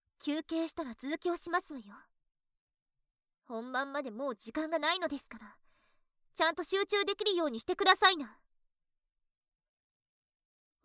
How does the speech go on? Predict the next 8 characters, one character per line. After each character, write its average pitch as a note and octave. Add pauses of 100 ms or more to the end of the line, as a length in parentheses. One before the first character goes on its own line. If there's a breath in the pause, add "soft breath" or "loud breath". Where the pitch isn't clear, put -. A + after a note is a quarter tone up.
(1600)
ど D4+
う -
か E4+
し -
ま F4
し -
た -
か？ C4+